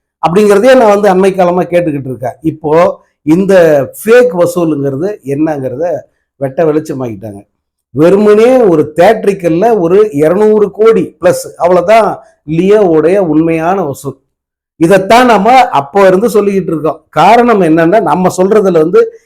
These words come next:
இந்த மாதிரி மேனிபுலேஷன், இவங்க இந்த கணக்கு காட்டினாங்க, இல்ல கணக்குல வராத பணம் வச்சிருப்பாங்க, நான் அந்த விஷயத்துக்கே போல.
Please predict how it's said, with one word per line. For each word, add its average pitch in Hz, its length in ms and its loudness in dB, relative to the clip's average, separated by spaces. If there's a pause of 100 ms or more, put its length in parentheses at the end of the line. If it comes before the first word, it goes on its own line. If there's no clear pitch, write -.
(100)
இந்த 165 280 0
மாதிரி 185 300 2
மேனிபுலேஷன், 170 640 -2
இவங்க 175 220 -2
இந்த 170 140 -4
கணக்கு 170 320 -6
காட்டினாங்க, 165 500 -4
இல்ல 165 140 -4
கணக்குல 165 380 -4
வராத 160 300 2
பணம் 160 240 -6
வச்சிருப்பாங்க, 156 600 -4 (280)
நான் 151 200 0
அந்த 156 180 2
விஷயத்துக்கே 170 540 -2
போல. 151 300 -8